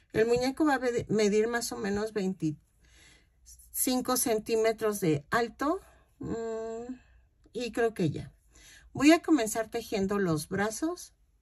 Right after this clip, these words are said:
Y comenzamos el tutorial. Ok,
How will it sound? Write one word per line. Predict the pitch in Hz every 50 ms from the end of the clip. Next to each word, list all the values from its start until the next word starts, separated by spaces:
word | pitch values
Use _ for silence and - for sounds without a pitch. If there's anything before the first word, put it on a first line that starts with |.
| _ _ _ _ _ _ _ _ _ _ _ _ _ _ _ _ _ _ -
Y | - 226 226 240 240 254 254
comenzamos | - 247 226 214 196 202 202 - 233 226 220 220 226 220 -
el | 208 175 180 196 208
tutorial. | - 208 196 - - 143 131 - 151 143 - _ _ _ _ _ _ _ _ - - _ _ _ _ _ _ _ - _ _ _ _ _ -
Ok, | 214 190 170 165